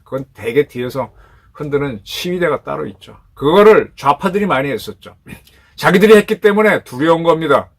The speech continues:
이번에는 보수단체들이 몰려가서 전혀 김혜경 씨한테 야유한 것도 없었습니다. 오히려 개딸 내지는 그와 비슷한 존재로 보이는 사람들이 와서 "김혜경 힘내라." 뭐 오히려 김혜경을 옹호하는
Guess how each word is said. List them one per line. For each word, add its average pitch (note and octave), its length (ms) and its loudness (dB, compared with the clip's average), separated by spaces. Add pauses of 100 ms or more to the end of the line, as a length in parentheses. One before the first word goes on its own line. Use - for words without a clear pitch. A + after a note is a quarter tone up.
(540)
이번에는 F#3+ 680 4
보수단체들이 F3+ 720 0
몰려가서 D3+ 720 0 (480)
전혀 F3 580 0
김혜경 D#3+ 360 -2
씨한테 D3+ 360 -2
야유한 C#3 360 2
것도 C#3+ 220 -6 (100)
없었습니다. G#2+ 600 -12
오히려 E3+ 520 2 (380)
개딸 G#3+ 1120 6
내지는 E3+ 580 0
그와 E3+ 280 2
비슷한 E3 360 -6
존재로 D#3 400 -2
보이는 C#3+ 280 2
사람들이 C3 320 -2
와서 A2+ 440 -2
"김혜경 F3+ 500 0
힘내라." F3+ 560 2
뭐 D3+ 360 2
오히려 F3+ 520 2 (120)
김혜경을 G3+ 500 2
옹호하는 D#3 640 2